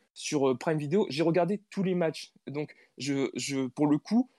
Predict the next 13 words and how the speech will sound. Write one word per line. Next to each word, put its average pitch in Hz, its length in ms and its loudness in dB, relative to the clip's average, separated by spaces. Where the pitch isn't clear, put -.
je, 135 520 0
la, 127 200 -2
la 143 140 0
comparaison, 147 560 -2
pour - 180 -10
moi, 190 220 -2
elle 139 120 -8
n'a 139 100 -4
même 160 280 -8
pas 143 160 -6
lieu 139 180 -12
d'être, 208 240 -6
puisque - 280 -10